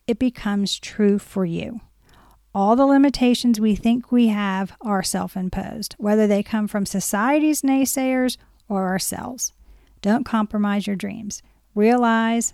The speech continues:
that we hold the key to our self-imposed prison of self-doubt, indecision, and fear. Be brave and use the key by envisioning our success. Let's not suffocate in our comfort zone, push past the limits we impose.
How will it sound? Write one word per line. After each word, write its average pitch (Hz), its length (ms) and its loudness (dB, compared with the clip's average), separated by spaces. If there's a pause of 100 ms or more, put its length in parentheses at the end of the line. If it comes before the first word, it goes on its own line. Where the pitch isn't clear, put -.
(140)
that 196 140 -10
we 240 240 4
hold 294 280 2
the 269 80 0
key 240 380 0
to - 120 -6
our 185 160 -4
self-imposed 240 840 -4
prison 190 480 -2 (100)
of 202 140 -4
self-doubt, 196 720 -2 (280)
indecision, 196 760 -2 (200)
and 180 160 -6
fear. - 400 -14 (500)
Be 269 120 6
brave 269 480 2 (200)
and 208 220 -2
use 240 260 2
the 269 120 -2
key 196 400 -2
by 196 220 -6
envisioning 208 840 -2
our 185 200 -6
success. - 640 -12 (380)
Let's 214 240 -6
not 254 200 0
suffocate 233 720 -2
in 220 180 -2
our 208 140 -4
comfort 214 440 -8
zone, 190 380 -4 (240)
push - 300 -6
past 226 320 -4
the 240 100 -4
limits 196 400 -4
we 185 160 -4
impose. 180 560 -8